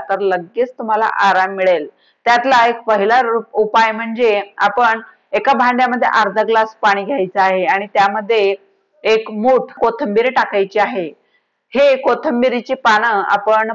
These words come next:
पाच ते दहा मिनिटं खळखळून या पाण्यामध्ये उकळून घ्यायचं आहे आणि हे जे पाणी आहे ते पाणी दोन दोन चमचे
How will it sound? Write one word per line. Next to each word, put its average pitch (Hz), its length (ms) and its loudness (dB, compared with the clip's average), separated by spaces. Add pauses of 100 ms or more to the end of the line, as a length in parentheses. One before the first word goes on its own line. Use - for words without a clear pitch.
पाच 190 280 0
ते 220 80 2
दहा 202 280 0
मिनिटं 226 360 -6
खळखळून 208 460 -2
या 202 120 -2
पाण्यामध्ये 190 520 -2
उकळून 190 420 -2
घ्यायचं 185 340 -6
आहे 175 340 0
आणि 185 300 -6
हे 190 200 -2
जे 190 120 -2
पाणी 214 320 0
आहे 208 340 -2 (340)
ते 233 80 0
पाणी 233 440 0 (400)
दोन 220 380 2
दोन 254 260 0
चमचे 233 560 0